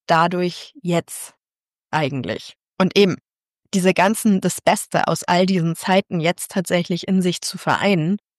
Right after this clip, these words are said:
macht einen stark. Das macht einen klar und es hilft einem aber auch, die eigenen Werte zu klären und eine gute Ausrichtung für die Jetztzeit zu finden. Macht einen auch vielleicht in manchen Bereichen milder, weil eben,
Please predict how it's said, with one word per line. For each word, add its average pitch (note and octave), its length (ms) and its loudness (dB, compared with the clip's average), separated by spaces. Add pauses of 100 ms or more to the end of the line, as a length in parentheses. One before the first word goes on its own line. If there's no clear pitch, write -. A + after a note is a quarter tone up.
(160)
macht F3+ 320 -2
einen D#3 200 -2
stark. - 500 0 (460)
Das F3 140 -2
macht F#3 300 0
einen D#3 180 -2
klar G3 500 2 (100)
und F#3 160 2
es - 160 -2
hilft - 340 2
einem F3 200 2
aber F3 280 0
auch, F3+ 200 0
die - 180 -2
eigenen F3 440 0
Werte F3 440 2 (140)
zu - 160 0
klären F3+ 460 0
und E3+ 220 -2 (460)
eine F#3 100 2
gute F3 320 0
Ausrichtung F3 540 0
für - 140 -4
die D#3+ 100 -2
Jetztzeit D#3 520 -2
zu - 140 -8
finden. - 440 -8 (720)
Macht - 380 0
einen G3 260 2
auch - 520 -2 (400)
vielleicht G3+ 520 0
in G3 120 -2
manchen G3+ 360 -2
Bereichen F#3+ 560 -2
milder, G#3 440 2 (140)
weil F3 280 0 (140)
eben, F#3+ 260 2